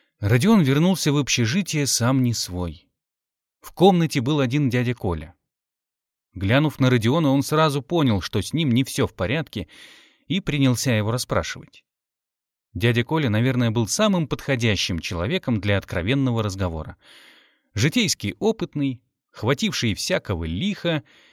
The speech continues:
и много повидавший, он был не из болтливых, поэтому Родион рассказал ему всё.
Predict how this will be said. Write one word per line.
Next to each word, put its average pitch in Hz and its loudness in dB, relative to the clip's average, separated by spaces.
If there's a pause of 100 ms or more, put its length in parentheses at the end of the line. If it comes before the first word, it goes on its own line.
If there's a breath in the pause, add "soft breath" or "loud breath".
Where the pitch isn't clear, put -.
(180 soft breath)
и 123 2
много 165 0
повидавший, 104 -2 (220)
он 135 0
был 143 0
не 151 2
из 131 0
болтливых, 95 -4 (260)
поэтому 101 -2
Родион 127 0
рассказал 117 -2
ему 104 -4
всё. 78 -14